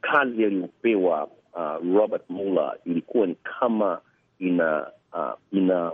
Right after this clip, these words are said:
inaweka hali ya rais huyu katika hali ya chini. Kwa hivyo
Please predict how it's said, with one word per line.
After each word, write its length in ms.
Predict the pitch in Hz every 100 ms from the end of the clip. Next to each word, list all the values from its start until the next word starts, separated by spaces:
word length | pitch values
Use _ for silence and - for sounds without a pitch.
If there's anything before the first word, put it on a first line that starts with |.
| 92
inaweka 420 | 98 117 127 107
hali 420 | - 113 101 92 90
ya 200 | 87 - 95
rais 260 | 92 95 - -
huyu 300 | 135 117 87
katika 340 | - - -
hali 320 | 76 98 90 87
ya 80 | 78
chini. 520 | - - 151 80 69 _ _ _
Kwa 160 | - 95
hivyo 460 | 117 101 101 90